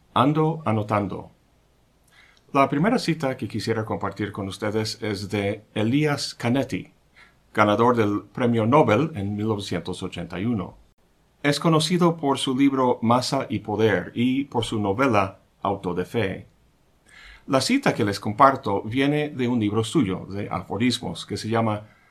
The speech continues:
La provincia del hombre. Dice, "Pronto no quedará ningún escrito antiguo sin descifrar,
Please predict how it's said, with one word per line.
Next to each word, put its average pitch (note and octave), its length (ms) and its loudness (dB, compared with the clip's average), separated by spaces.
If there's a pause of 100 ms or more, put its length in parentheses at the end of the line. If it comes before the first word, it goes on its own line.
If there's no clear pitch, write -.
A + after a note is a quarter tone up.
(160)
La A2+ 180 2
provincia B2 540 4
del G2+ 200 -2
hombre. G#2 440 0 (500)
Dice, A2+ 560 0 (560)
"Pronto G#3 540 4
no E3+ 220 4
quedará C#3+ 480 4
ningún A#2+ 520 2
escrito A2+ 440 -2
antiguo G2+ 480 -2
sin B2+ 460 0
descifrar, G#2 760 -4